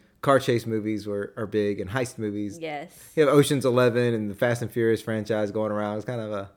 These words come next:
Speaker 2: Yeah.
Speaker 1: combination of both <laughs> kind of
Speaker 2: Yeah,
Speaker 1: deal.
Speaker 2: yeah, yeah, yeah.
Speaker 1: So, all right. Well, I mean, yeah, I think it's, I think,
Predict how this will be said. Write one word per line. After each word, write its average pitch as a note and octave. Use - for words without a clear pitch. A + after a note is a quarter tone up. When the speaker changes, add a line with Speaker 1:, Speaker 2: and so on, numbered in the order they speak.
Speaker 2:
Yeah. F3
Speaker 1:
combination E3
of B2
both D3+
<laughs> -
kind A3
of G#3
Speaker 2:
Yeah, G3+
Speaker 1:
deal. F3+
Speaker 2:
yeah, F#3
yeah, D#3+
yeah. A3
Speaker 1:
So, G2
all C#3
right. B2
Well, D3+
I F3+
mean, F#3
yeah, B2+
I -
think E3+
it's, B2
I G#3
think, G#3+